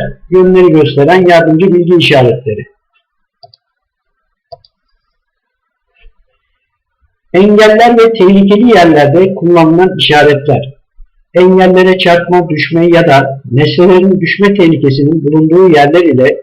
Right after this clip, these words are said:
işletme tesisleri içinde çalışanların çalışmaları esnasında dolaştıkları bölgeler birbirini takip eden sarı veya kırmızı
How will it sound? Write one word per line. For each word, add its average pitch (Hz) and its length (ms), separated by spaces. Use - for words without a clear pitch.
işletme 190 460
tesisleri 147 680
içinde 135 300
çalışanların 139 920
çalışmaları 175 600
esnasında 135 840
dolaştıkları 170 680
bölgeler 147 460
birbirini 170 400
takip 147 380
eden 143 340
sarı 175 420
veya 165 420
kırmızı 175 680